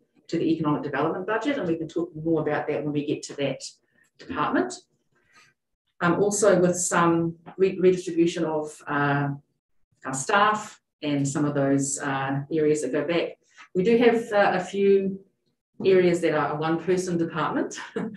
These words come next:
So if it came to pass that, uh, that personnel line actually gave way, um, uh, for privacy issues,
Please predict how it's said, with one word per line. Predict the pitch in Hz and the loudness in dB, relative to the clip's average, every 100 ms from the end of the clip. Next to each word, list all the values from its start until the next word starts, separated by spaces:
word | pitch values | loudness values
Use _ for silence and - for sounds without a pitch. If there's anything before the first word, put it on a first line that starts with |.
| - - - - _ | -16 -20 -20 -20 _
So | - 190 175 | -4 2 4
if | 165 170 | 4 4
it | - | 0
came | 190 180 | 0 0
to | 165 | -2
pass | - 170 165 - | -2 -2 -2 -2
that, | - 151 151 - - | 0 0 -2 -10 -8
uh, | 143 139 135 | -4 -2 0
that | 147 - | -2 0
personnel | 165 160 151 147 | -2 0 -2 0
line | 143 139 | 0 0
actually | 135 135 147 | -2 -6 -6
gave | 139 139 135 - | -2 -2 -2 -4
way, | 135 135 131 127 | -4 -4 -6 -4
um, | 127 127 131 - _ _ _ | -4 -6 -10 -18 _ _ _
uh, | 135 123 | -10 -8
for | 135 | -8
privacy | - 147 170 185 196 202 | -4 0 0 0 -4 -4
issues, | 254 254 254 - | -2 -2 -2 -8